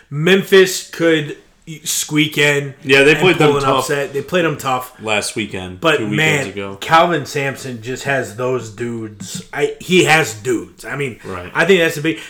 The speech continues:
Speaker 1: and the most impressive thing to me about Houston, they have not lost away from home.
Speaker 2: Right.
Speaker 1: They perfect on the road, which when you get into those neutral site games is so important. Um, I,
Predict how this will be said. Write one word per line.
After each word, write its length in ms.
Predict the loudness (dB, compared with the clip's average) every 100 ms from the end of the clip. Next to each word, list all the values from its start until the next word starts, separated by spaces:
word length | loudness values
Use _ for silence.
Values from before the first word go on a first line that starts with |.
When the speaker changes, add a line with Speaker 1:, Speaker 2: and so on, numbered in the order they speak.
| -4
Speaker 1:
and 160 | 2
the 60 | 6
most 240 | 6 6
impressive 480 | 2 2 0 0 0
thing 160 | 0 2
to 60 |
me 100 | 2
about 240 | 4 2 2
Houston, 380 | -2 -2 -4 -8 -18 -16
they 260 | 0 4 6
have 260 | 6 4 4
not 320 | 4 4 2
lost 340 | 2 2 0
away 220 | 0 2
from 180 | 2 -2
home. 280 | -8 -8 -10 -20 _ -20 -10
Speaker 2:
Right. 300 | -8 -6 2
Speaker 1:
They 340 | 2 2 -10 -2
perfect 480 | 6 6 8 4
on 160 | 4 2
the 80 | 2
road, 400 | 2 4 4 2 -12 -20 -6
which 260 | 2 2 2
when 140 | 0
you 100 | 2
get 140 | 2
into 140 | 2 2
those 280 | 4 2 0
neutral 320 | -4 0 -2
site 300 | 0 -2 -2
games 540 | -4 -6 -8 -10 -12 -16 -20 -16 -6
is 200 | -2 -2
so 380 | 0 4 6
important. 560 | 4 0 -6 -8 -10 -18 _ _ _ _ _ _ _ _ _ _ _ _ _ _ _ _ _ _ -4
Um, 520 | 2 4 2 -6 -16 _ _ _ _ _ _ _ _ _ _ -8
I, 160 | -6